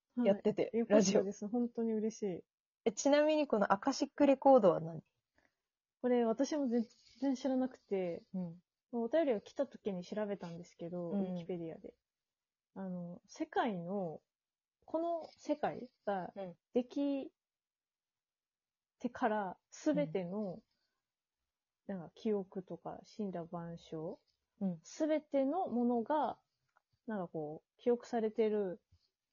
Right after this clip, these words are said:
Speaker 1: あの、何かがあるそうで。
Speaker 2: へえ。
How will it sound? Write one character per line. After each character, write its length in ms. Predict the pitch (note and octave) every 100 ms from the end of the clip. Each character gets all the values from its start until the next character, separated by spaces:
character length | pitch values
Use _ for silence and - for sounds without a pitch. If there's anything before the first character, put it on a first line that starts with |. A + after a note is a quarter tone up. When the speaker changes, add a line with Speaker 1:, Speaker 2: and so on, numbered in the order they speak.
| _ _ _ _ _ _ _ _ _ _ _ _ _
Speaker 1:
あ 80 | G3+
の、 180 | F#3 F3+
何 200 | G#3+ G#3+
か 140 | F3+
が 120 | D3+
あ 60 | D#3+
る 80 | F#3+
そ 120 | C#4 B3+
う 40 | G#3+
で。 380 | G#3 G3+ G3+ - _ _ _ _ _ _ _ _ - G#3
Speaker 2:
へ 500 | G3 G3+ G3 G#3
え。 140 | A3